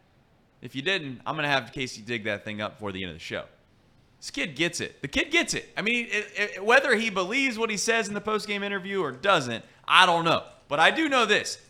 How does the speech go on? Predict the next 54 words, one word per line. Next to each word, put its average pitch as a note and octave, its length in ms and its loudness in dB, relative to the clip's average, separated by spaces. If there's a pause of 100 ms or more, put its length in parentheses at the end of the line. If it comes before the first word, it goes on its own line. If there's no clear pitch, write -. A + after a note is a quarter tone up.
The D3 80 -12
kid G#3 240 2
gets E3+ 220 2
it. - 100 -16 (680)
He's G#3+ 180 -2
out F#3 220 8
here F#3 180 4
talking F3+ 320 2
about E3 220 4
how, D#3 340 6 (260)
you D#3+ 140 -2
know, D3 200 4
he's F#3 200 -4
seen A3 160 -6
how F#3 160 2
many E3+ 220 -4
Pittsburgh C#3+ 480 -6
Steeler B2 360 -6
fans A2 300 -8
there A2 140 -6
were G#2+ 160 -6
in G#2 80 -8
the G2+ 60 -12
crowd. A#2 360 -4 (480)
He F#3 140 -4
understood D3 500 -6
what B2 180 -6
the, A2 80 -14 (100)
what A#2 180 -6
it G#2 120 -10
meant. A2+ 240 -8 (300)
He's F3 180 -6
seen F#3+ 200 -6
that E3 160 -4
there D#3+ 120 2
wasn't D#3+ 300 0
as C3 140 -8
many D3 220 -6
Houston C#3+ 480 -10
Texans C3 440 -6
fans B2 380 -6
as G#2+ 140 -16
he C#3 120 -8
was A#2 160 -10
hoping A2+ 320 -10
for. A2 320 -10 (480)
But D3+ 120 0
as D3+ 160 0
he G#3 120 -4
said, F#3 320 2
he F#3+ 120 -2
wanted F#3 260 0
his E3 220 -4
fans D3 560 -2